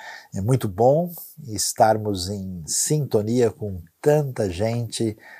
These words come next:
o nosso abraço, a nossa alegria aqui nesse momento de celebração,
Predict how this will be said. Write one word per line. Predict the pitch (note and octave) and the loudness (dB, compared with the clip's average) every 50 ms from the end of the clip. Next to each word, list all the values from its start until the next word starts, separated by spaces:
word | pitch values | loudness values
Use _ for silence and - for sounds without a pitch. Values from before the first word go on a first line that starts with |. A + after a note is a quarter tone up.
| - _ _ | -20 _ _
o | - G2+ | -10 -8
nosso | F#2 F2+ G#2+ A2+ A2+ G#2+ - - A2 | -2 2 4 4 4 4 2 0 0
abraço, | G2 F#2 E2 F#2+ G2+ A2 A#2 A#2 A2+ G#2+ - - - - A2+ G#2 | 0 0 0 0 2 4 4 4 4 2 -2 -4 -4 -4 -6 -6
a | F#2 | -6
nossa | F2 F#2 G#2 G#2+ - - - F#2+ | -4 -4 -4 -2 -2 -2 -2 -2
alegria | F#2 F#2+ F#2 E2+ F2 F#2+ A2+ A#2 A2+ G#2 | -2 -4 -4 -4 -2 0 2 2 2 2
aqui | F#2+ - - A2 | 2 0 -4 -4
nesse | G2 G#2 G2+ - - G#2+ | -2 -2 -2 -2 -2 -4
momento | G#2 G2 F#2+ F#2+ G#2+ G2 - F#2+ | -4 -6 -4 -4 -4 -4 -4 -6
de | F2+ F#2+ G2 | -6 -4 -2
celebração, | - - - - - - D#3+ D#3+ C3+ B2 A#2 G#2 G2+ G2 F2+ F2 - - - - A2 G#2+ A2+ A2+ A2 G2 | 0 0 0 0 0 0 0 0 2 4 4 4 2 2 -2 -2 -2 -2 0 0 0 0 -2 -2 -4 -6